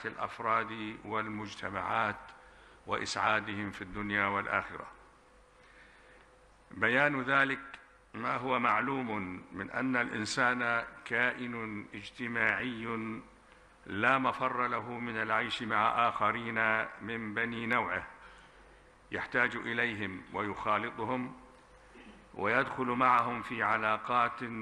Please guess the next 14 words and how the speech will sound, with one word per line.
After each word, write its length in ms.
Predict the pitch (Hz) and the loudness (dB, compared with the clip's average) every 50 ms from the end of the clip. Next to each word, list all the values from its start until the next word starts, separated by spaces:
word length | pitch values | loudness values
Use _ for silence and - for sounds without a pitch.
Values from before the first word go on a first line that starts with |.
| 113 - | -8 -8
اجتماعية 1300 | 117 104 104 - - 123 113 113 117 113 113 110 98 101 120 120 123 120 117 113 - 123 110 110 107 | -8 -8 -8 -10 -10 -8 -6 -2 0 2 2 2 2 0 -2 -4 -2 -2 -2 -2 -4 -4 -4 -4 -4
شديدة 640 | 101 - - 113 104 110 120 123 123 117 120 113 - | -4 -2 -2 -2 -2 -2 -2 -2 0 0 0 0 0
التعقيد، 640 | 127 113 - - - 92 98 - - 131 113 92 80 - - - - - - - - - - - - - - - - - - - - - - - - - - - - | -2 -4 0 0 2 2 2 0 0 -4 -4 -6 -6 -10 -16 -20 -20 -20 -20 -20 -20 -20 -20 -20 -20 -20 -20 -20 -20 -20 -20 -20 -20 -20 -20 -20 -20 -20 -20 -10 -4
وكثيراً 840 | - 104 - - 110 104 - 139 143 143 139 139 135 135 135 131 131 - - | -4 -2 0 0 -2 0 0 2 2 4 4 4 2 2 0 -2 -4 -6 -6
ما 240 | 107 110 117 110 110 | -4 0 2 2 0
تجري 840 | - - 127 127 127 123 131 123 127 127 127 127 127 127 - - - | 0 0 -2 -2 0 -2 -4 -2 -2 -2 -2 -2 -2 -4 -4 -8 -8
هذه 480 | - 101 120 120 123 117 120 113 110 | -4 0 2 2 2 2 0 -6 -6
العلاقات 920 | 120 113 107 110 113 110 104 104 - - 120 123 123 123 113 - - - - - - - - - - - - - - _ - | -2 0 2 2 4 4 2 2 2 2 4 4 6 4 2 0 -6 -14 -16 -18 -20 -20 -20 -20 -20 -20 -20 -20 -20 _ -6
على 380 | - - 104 107 107 110 107 104 - | -2 0 2 4 4 4 4 2 2
قاعدة 600 | - 117 113 101 107 127 123 127 117 - - 131 | 2 4 4 4 4 2 -2 -2 -2 -2 -4 -6
من 320 | 113 113 113 113 113 110 | -6 -4 -4 -4 -2 -2
الخلاف 640 | 107 101 101 - 117 110 110 117 117 110 - - 120 107 101 101 - | -2 -2 -2 -4 -2 0 2 2 2 2 0 -4 -6 -6 -6 -6 -6
والتنازع 800 | 98 101 - - - 110 101 110 117 120 113 110 104 120 107 95 - - - - - - - - - - - - - - - | -8 -8 -8 -6 -4 -4 -2 0 2 2 2 2 0 -2 -4 -4 -4 -8 -12 -18 -20 -20 -20 -20 -20 -20 -20 -20 -20 -12 -4
والمد 920 | 95 101 104 101 104 107 117 123 123 120 107 107 113 110 107 107 104 107 | 0 0 0 0 0 0 0 0 0 -2 -6 -6 -4 -2 -2 -2 -4 -4